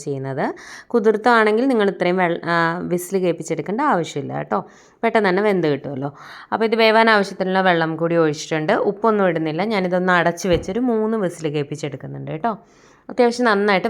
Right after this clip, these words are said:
വെന്ത് കിട്ടണം ആ ഒരു പരുവത്തിൽ. അപ്പോൾ ഇതൊന്ന് അടച്ച് വെച്ചിട്ട് വിസിൽ കേട്ട് വരട്ടെ, അതുവരെ നമുക്ക് വെയിറ്റ് ചെയ്യാം. അപ്പോൾ ഒരു മൂന്ന് വിസിലായി കഴിഞ്ഞ് പ്രഷറൊക്കെ പോയതിന് ശേഷം ഞാൻ ഓപ്പൺ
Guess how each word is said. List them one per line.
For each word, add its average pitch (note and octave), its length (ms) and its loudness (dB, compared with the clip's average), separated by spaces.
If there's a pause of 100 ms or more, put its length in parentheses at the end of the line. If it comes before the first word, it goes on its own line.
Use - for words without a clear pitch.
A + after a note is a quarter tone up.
വെന്ത് A3 300 2
കിട്ടണം C#3+ 360 -4 (140)
ആ - 20 2 (140)
ഒരു D3 180 -4
പരുവത്തിൽ. C3+ 480 -8 (600)
അപ്പോൾ A3+ 180 6
ഇതൊന്ന് A3 340 4
അടച്ച് F3 300 0
വെച്ചിട്ട് D#3 320 -2 (100)
വിസിൽ F3 220 -2 (100)
കേട്ട് D3+ 240 -2
വരട്ടെ, D3 300 -2
അതുവരെ D3+ 260 -4
നമുക്ക് D3 220 -6 (100)
വെയിറ്റ് F#3 260 -4
ചെയ്യാം. C#3 180 -10 (840)
അപ്പോൾ A#3 180 4
ഒരു B3 160 8
മൂന്ന് A#3+ 360 6
വിസിലായി A3 460 4
കഴിഞ്ഞ് G3 300 2
പ്രഷറൊക്കെ G3 500 2
പോയതിന് F3 280 2
ശേഷം F3+ 240 -4
ഞാൻ F#3+ 180 0
ഓപ്പൺ E3 200 0